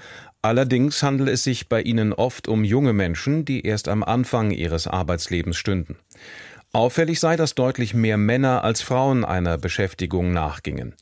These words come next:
Gründe seien unzureichender Zugang zu Kinderbetreuung, geringere Bildungsabschlüsse sowie eine eher späte Teilnahme an Integrationskursen.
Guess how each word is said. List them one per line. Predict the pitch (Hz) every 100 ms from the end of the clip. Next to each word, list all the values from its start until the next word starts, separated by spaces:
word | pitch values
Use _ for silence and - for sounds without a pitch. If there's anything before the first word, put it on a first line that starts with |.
| - - - - -
Gründe | 104 113 135 160
seien | 139 123 120 113
unzureichender | 127 135 - 117 101 98 110 104
Zugang | - 127 110 101 98
zu | - 95
Kinderbetreuung, | - 170 165 101 - 95 95 120 139 - - - -
geringere | 110 117 123 98 101
Bildungsabschlüsse | 87 131 139 143 - 110 - 120 - 123 -
sowie | 110 123 123
eine | 123 107 107 101
eher | 104 101 98
späte | - 113 113 107
Teilnahme | - 98 90 85 82 82 80
an | - 92 90 -
Integrationskursen. | 90 98 90 110 - 139 123 - - 71 65